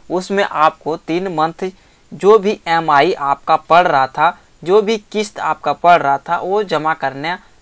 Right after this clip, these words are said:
नहीं पड़ेगा और तीन मंथ के बाद ये आपको फिर से एमआई पे करना पड़ेगा। तो यहाँ पे ये बहुत बड़ी राहत है,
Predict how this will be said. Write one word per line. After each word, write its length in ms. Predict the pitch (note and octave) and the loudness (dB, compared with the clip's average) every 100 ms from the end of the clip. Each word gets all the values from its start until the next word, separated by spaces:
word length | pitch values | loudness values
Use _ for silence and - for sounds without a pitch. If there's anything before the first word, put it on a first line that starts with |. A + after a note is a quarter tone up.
| - | -14
नहीं 400 | C#3+ D3 D3+ G#3+ | -8 -6 -4 -4
पड़ेगा 560 | A3 G3 G3 G3 G3+ G3+ _ - | 0 0 0 2 2 0 _ -4
और 180 | E3+ G3 - | 0 0 -2
तीन 200 | G#3 A#3 | -2 0
मंथ 240 | A3+ G3 F#3+ - | 0 -2 -2 -6
के 80 | D#3+ | -6
बाद 420 | C3 D3+ D#3 E3 F3 _ _ _ | 0 2 4 2 -2 _ _ _
ये 360 | D#3 F#3+ F3+ G3 _ - | -2 2 2 -2 _ -2
आपको 420 | E3+ G3 - E3+ E3+ | 2 2 0 -6 -6
फिर 200 | - A3 | 0 0
से 260 | G#3+ E3+ F#3+ | 0 -2 -4
एमआई 400 | F3 E3 D3 D#3+ F#3+ | -4 -2 2 2 0
पे 220 | F3+ F3+ | -4 -2
करना 340 | D3 C#3 E3 | 0 0 0
पड़ेगा। 440 | E3 F3 F3 F3+ F#3 - _ - | 0 0 2 0 -2 -12 _ -4
तो 100 | A3+ | 0
यहाँ 320 | A#3 F#3 G3 - | 0 2 0 2
पे 120 | G3 | 0
ये 200 | C#3 F#3+ E3+ | 0 -4 -2
बहुत 400 | D3 D3 G#3 F#3 | -2 0 -2 0
बड़ी 260 | F#3 F#3+ | 0 4
राहत 420 | E3 D3+ F#3 G3 | 4 4 2 0
है, 240 | G3+ G#3+ | -2 -4